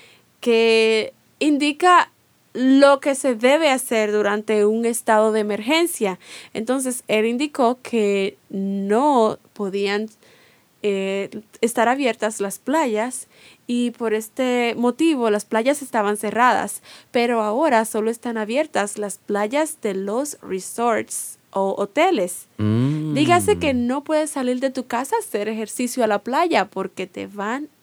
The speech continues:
Speaker 1: a sacar y puedes tener una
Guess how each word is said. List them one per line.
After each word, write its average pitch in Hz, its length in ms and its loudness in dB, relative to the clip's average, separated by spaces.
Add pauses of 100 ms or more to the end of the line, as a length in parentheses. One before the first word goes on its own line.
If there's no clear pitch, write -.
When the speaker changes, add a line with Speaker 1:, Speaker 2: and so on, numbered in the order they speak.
Speaker 1:
a 277 160 -6
sacar 277 600 -4
y 285 120 -2
puedes 226 540 -6
tener 208 480 -6 (140)
una 208 760 -2